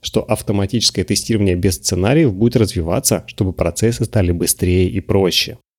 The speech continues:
Если тестирование станет более доступным тем, кто не является разработчиком, нетехнические специалисты смогут участвовать тоже в тестировании. Например, планировать и выполнять и анализировать тесты без написания тестового кода.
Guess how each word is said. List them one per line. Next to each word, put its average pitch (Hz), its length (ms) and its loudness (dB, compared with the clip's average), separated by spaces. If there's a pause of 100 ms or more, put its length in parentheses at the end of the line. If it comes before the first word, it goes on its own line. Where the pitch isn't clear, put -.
(120)
Если 160 420 2
тестирование 143 720 4
станет 127 400 2
более 113 400 4
доступным 117 600 2
тем, 123 320 2
кто - 180 -2
не 101 140 4
является 101 400 4
разработчиком, 90 960 0 (160)
нетехнические 123 840 2
специалисты 107 680 0
смогут 143 400 2
участвовать 120 680 -2
тоже 98 240 0
в - 60 -6
тестировании. 113 720 2 (220)
Например, 131 500 2
планировать 143 580 4
и 117 40 6
выполнять 104 600 0
и 127 60 4
анализировать 110 680 2
тесты 151 380 2
без 107 440 2
написания 95 800 2
тестового 87 560 0
кода. 113 440 0